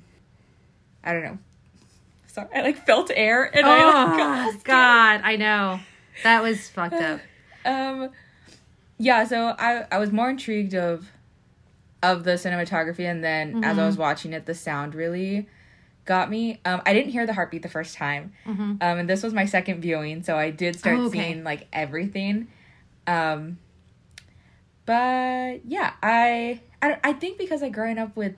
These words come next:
Speaker 1: Saw movies,
Speaker 2: Mm-hmm.
Speaker 1: um, they weren't my favorite, but I've become, like, kinda desensitized to gore.
Speaker 2: To gore, yeah.
Speaker 1: And,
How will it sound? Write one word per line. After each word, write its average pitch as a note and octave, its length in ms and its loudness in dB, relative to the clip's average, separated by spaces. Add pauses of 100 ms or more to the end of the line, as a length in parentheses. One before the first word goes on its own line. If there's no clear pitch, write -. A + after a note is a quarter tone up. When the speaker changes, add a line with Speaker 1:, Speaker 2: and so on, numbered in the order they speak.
(100)
Speaker 1:
Saw F3+ 560 -4
movies, B3 720 -6 (300)
Speaker 2:
Mm-hmm. C4 160 -2
Speaker 1:
um, F#3+ 360 0
they G3 120 -4
weren't A#3+ 200 -2
my G#3 140 -2
favorite, G3 540 -6
but F#3+ 120 -4
I've F3 240 -6
become, F#3 320 -8
like, F3+ 160 -8
kinda F3 200 -6
desensitized E3 720 -10
to E3 100 -10
gore. D3 560 -6
Speaker 2:
To B3 80 2
gore, G3+ 320 0
yeah. B3+ 300 2
Speaker 1:
And, C#4 60 6